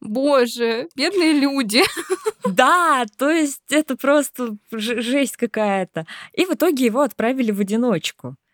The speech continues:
Speaker 1: Мгм.
Speaker 2: А, ну, и насколько я вот почитала, он там, э, ничего особо не делает, э, живёт супер праздно, смотрит телек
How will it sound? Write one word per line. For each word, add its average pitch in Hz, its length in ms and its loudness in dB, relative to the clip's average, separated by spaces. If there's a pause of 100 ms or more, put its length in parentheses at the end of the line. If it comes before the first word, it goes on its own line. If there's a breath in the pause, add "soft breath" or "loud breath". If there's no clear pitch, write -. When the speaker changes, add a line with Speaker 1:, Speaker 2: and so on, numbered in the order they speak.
(120 soft breath)
Speaker 1:
Мгм. 226 300 0
Speaker 2:
А, 160 580 -2 (180)
ну, 302 220 2
и 277 40 4
насколько 240 440 0
я 196 140 2
вот 175 160 -6
почитала, 320 640 2
он 240 280 0
там, 208 480 2
э, 165 240 0
ничего 233 300 2
особо 214 300 -2
не 302 180 -4
делает, 320 600 2 (120)
э, 220 580 -2 (280)
живёт 214 460 2
супер 202 380 -4
праздно, 277 720 0
смотрит 214 640 -2
телек 302 680 0